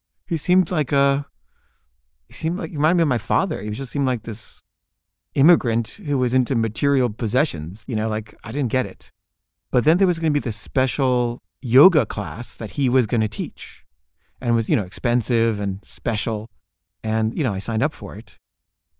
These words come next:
And I was pretty good at yoga, not great, but pretty good. And there was this kind of very difficult pretzel pose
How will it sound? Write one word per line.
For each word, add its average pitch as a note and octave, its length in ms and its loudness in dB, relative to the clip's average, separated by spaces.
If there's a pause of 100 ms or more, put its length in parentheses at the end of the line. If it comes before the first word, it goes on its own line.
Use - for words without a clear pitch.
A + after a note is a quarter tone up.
And C3+ 400 2 (300)
I F#3+ 120 -8
was C4+ 240 -6
pretty E4+ 300 -2
good C#3+ 140 4
at A2+ 60 2
yoga, A2 220 0
not F3+ 160 -2
great, C3+ 280 2
but - 160 -14
pretty A3 200 -2
good. G#2 440 -6
And B2 140 2
there C#3+ 80 6
was D3 100 2
this D#3 120 -6
kind G#3+ 140 2
of D#3+ 80 4
very D#3+ 140 2
difficult C#3+ 480 -2
pretzel B2 380 -4
pose F#2 540 -6